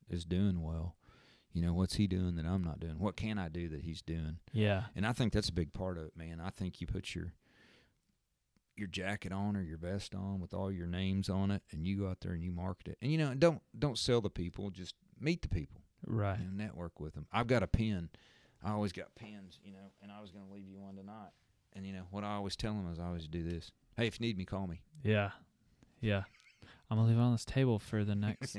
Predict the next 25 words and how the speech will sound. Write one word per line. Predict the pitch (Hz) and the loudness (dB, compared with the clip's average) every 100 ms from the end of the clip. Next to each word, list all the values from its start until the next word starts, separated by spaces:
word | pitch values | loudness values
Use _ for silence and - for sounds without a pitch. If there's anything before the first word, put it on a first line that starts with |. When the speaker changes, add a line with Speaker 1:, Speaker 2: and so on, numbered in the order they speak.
| - | -8
Speaker 1:
<laughs> | - | 2
Speaker 2:
person | 113 107 - 107 | 2 2 0 0
that, | 104 107 | -2 -4
uh, | 113 | -4
Speaker 1:
And | 104 90 | -4 -4
I | |
always | 92 104 | -4 -2
tell | 131 | 0
'em, | 101 - | 0 0
"Hey, | 92 | 2
if | 92 | 4
you | 101 | 6
need | 107 | 6
Speaker 2:
podcast. | 98 | 6
Speaker 1:
me, | 95 | 4
call | 101 92 | 4 2
me." | 82 - _ _ _ | 0 -4 _ _ _
Speaker 2:
Yeah. | - 107 98 - _ - | 2 4 4 -2 _ -12
Speaker 1:
Give | 101 104 | -4 -2
'em | 107 | -2
that | 107 110 - | -4 -6 -6
pin, | - 147 131 87 | -2 -2 -2 -4
you | 92 | -6
know, | 92 95 92 | -6 -6 -8
and | 71 | -10